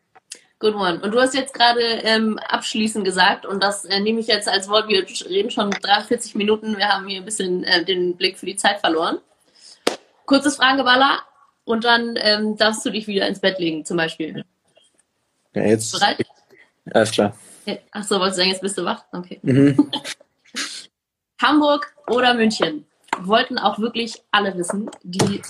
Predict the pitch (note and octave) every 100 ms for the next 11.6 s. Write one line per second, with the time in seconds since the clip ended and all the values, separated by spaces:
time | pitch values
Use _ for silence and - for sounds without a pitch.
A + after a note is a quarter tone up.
0 | - G3 G3 F#3 F3+ E3+ E3+ E3+ F3 -
1 | _ _ _ _ - _ - A#2 A#2+ G#2+
2 | A2 G#2+ G#2 A2+ - - - - - -
3 | _ _ - - _ - G#2+ A#2 A#2 A2+
4 | A2+ - A2 G#2+ G#2 G#2+ G#2+ G#2 G2+ G#2
5 | _ _ _ _ _ _ _ B2 A#2 G#2+
6 | A2+ A2+ A2 - - - A2+ A#2+ B2 C3
7 | C3 C3 C3+ C#4 C4+ C4+ C4 C4 - D4+
8 | - F4 - - G4 - _ _ _ _
9 | _ - - - _ _ _ _ _ _
10 | _ - C#3 D#3+ E3+ F3 D#3+ - C3+ C3+
11 | B2 A#2 A2+ G#2+ F#2+ -